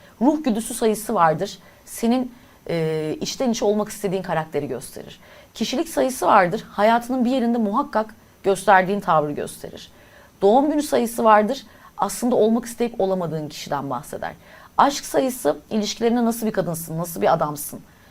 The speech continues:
bunu gösterir. Hani deriz ya, e, "Çok güzel bir insan, çok doğru bir insan ama çok kötü bir sevgili." E, çünkü kişilik sayısı farklı, aşk sayısı farklı.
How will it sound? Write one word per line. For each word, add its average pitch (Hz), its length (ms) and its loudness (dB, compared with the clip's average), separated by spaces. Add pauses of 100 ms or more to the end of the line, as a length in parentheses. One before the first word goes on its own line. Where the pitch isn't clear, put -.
(140)
bunu 233 180 2
gösterir. 165 400 -2
Hani 202 200 0
deriz 254 280 4
ya, 160 180 6 (380)
e, - 180 2
"Çok 392 300 6
güzel 269 400 10
bir 208 60 2
insan, 202 340 -2
çok 370 300 -2
doğru 359 280 6
bir 294 100 6
insan 269 400 0 (280)
ama 381 160 2
çok 392 240 0
kötü 415 180 4
bir 359 60 2
sevgili." 175 560 2 (520)
E, 175 80 -6
çünkü 403 460 0 (220)
kişilik - 300 -4
sayısı - 340 2
farklı, 160 460 2 (140)
aşk 190 240 -2
sayısı 175 320 -4
farklı. 151 420 -4